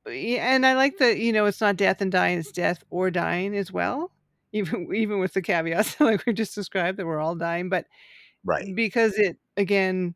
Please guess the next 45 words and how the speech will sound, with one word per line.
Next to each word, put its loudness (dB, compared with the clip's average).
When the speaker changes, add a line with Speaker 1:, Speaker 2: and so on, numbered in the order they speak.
Speaker 1:
shifts -2
the 0
emphasis -4
off -2
of -6
death 0
and -2
back -2
on -4
this -8
active -6
process -10
of -12
over -8
which -12
we -12
have -12
control, -16
Speaker 2:
Right. -14
Speaker 1:
which -12
is -12
dying -4
and, -6
and -6
dying -6
with -6
dignity. -8
So 0
what, 2
what 4
you're 2
choosing -2
i-, -4
is 0
your -4
way -4
of -8
dying, -8
and -10
not -12
so -18
much -14
choosing -12
your -14
death. -20